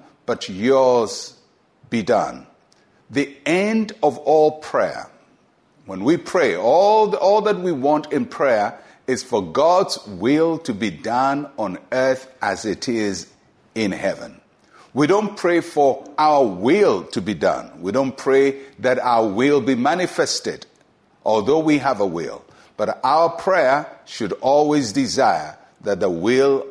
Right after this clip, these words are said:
of God be manifested. Nothing in our prayer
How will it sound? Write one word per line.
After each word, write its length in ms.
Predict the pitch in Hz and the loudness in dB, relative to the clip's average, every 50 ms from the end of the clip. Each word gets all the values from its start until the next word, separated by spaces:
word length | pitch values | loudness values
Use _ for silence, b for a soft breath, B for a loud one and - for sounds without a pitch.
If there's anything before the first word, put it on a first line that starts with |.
| - | -6
of 240 | 131 120 104 92 82 | -6 -6 -6 -6 -6
God 480 | - 123 104 82 73 69 67 76 - - _ - _ _ _ _ _ _ _ _ _ _ _ _ - - | -2 -2 -2 -2 -4 -8 -12 -12 -16 -20 _ -20 _ _ _ _ _ _ _ _ _ _ _ _ -12 -6
be 140 | 104 101 98 | -2 -2 0
manifested. 960 | 98 101 101 95 90 78 - - - 80 - - - - - - - - - _ _ _ _ _ _ _ _ _ _ _ _ _ _ _ _ _ _ b b b b b b b b | 0 0 0 0 -2 -4 -6 -8 -10 -8 -6 -6 -8 -8 -10 -14 -16 -16 -20 _ _ _ _ _ _ _ _ _ _ _ _ _ _ _ _ _ _ b b b b b b b b
Nothing 840 | - 87 98 113 131 156 202 214 208 214 - 208 - 67 - - 98 98 _ _ _ _ _ _ _ _ _ _ _ _ _ _ _ _ _ _ _ _ _ _ _ _ _ _ _ - | -6 -2 0 2 2 2 2 0 -2 -2 -4 -4 -4 -4 -8 -14 -18 -20 _ _ _ _ _ _ _ _ _ _ _ _ _ _ _ _ _ _ _ _ _ _ _ _ _ _ _ 0
in 260 | 160 190 196 196 196 - - | 2 2 4 2 2 0 2
our 240 | 160 160 156 151 | 4 4 4 4
prayer 560 | 139 - - - 175 151 131 95 73 65 - | 2 0 -4 -2 0 2 2 2 0 -4 -8